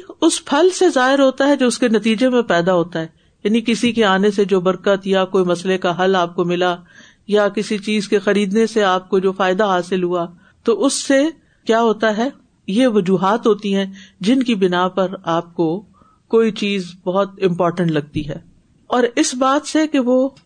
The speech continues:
عظیم مقاصد کی طرف پہنچا دیتا ہے، یعنی مثلاً آپ کے ذہن میں کوئی خواب تھا، مثال کے طور پہ بچپن سے میرا ایک ڈریم تھا کہ کوئی ایک ادارہ بنے جس میں بہت سارے لوگ پڑھیں، اور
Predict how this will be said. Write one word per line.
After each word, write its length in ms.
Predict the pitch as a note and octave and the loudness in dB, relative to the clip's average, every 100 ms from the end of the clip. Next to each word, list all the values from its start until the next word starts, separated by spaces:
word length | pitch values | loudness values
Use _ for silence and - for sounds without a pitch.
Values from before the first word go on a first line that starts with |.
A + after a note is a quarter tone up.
| _ | _
عظیم 460 | G#3 F#3 B3+ D#4+ D4 | -2 2 4 4 2
مقاصد 600 | A3 G#3+ G3+ G#3 D4+ - | 0 0 0 2 -2 0
کی 100 | B3 | -2
طرف 260 | A3 G#3 | 2 0
پہنچا 340 | G3+ E3+ F3 D3+ | 0 -2 0 -2
دیتا 240 | D3+ D3+ D#3+ | -4 -6 -4
ہے، 80 | D#3+ | 0
یعنی 400 | G3 F#3 E3 C#3+ - _ _ - | 2 0 -2 -6 -12 _ _ -2
مثلاً 380 | G#3 G#3 B3+ B3+ - | -2 0 0 0 -2
آپ 340 | G3 A3+ - | -2 -2 0
کے 100 | A3+ | 0
ذہن 360 | F#3 G3+ A#3+ A#3 | 2 2 0 0
میں 240 | G3 G3 F#3+ - | 0 0 0 0
کوئی 120 | F#3+ | -2
خواب 440 | - G3+ F3+ - | 0 0 0 -2
تھا، 200 | F3 D3 - _ _ | -8 -10 -12 _ _
مثال 360 | A3 G#3+ B3+ B3+ | -2 0 0 0
کے 120 | A#3 | 0
طور 180 | G3 E3+ | 0 0
پہ 160 | E3+ F3 | 0 -2
بچپن 380 | E3 G3+ - A#3 | 0 -2 0 0
سے 100 | A3+ | 0
میرا 180 | G#3 G3+ | 0 2
ایک 100 | G3 | 0
ڈریم 380 | E3 G3 A3 G#3+ | 0 2 2 2
تھا 140 | G#3 | -2
کہ 140 | F#3+ F#3 | -2 0
کوئی 220 | F#3+ F#3 | 2 2
ایک 160 | F3+ | 2
ادارہ 380 | F3 E3 D#3 D#3+ | 0 0 0 0
بنے 280 | D3+ D3 C#3+ D3 _ _ | -2 -4 -6 -10 _ _
جس 260 | F3 E3+ - | -6 -6 -6
میں 340 | F3 D#3+ D#3 D#3 _ - | -6 -6 -8 -14 _ -6
بہت 360 | E3+ G#3 A3 G#3 | 0 2 2 2
سارے 240 | F#3+ F3 | 0 0
لوگ 200 | E3+ E3 | 2 0
پڑھیں، 400 | E3 E3+ E3 E3 | 0 -2 0 -2
اور 160 | D#3+ | -4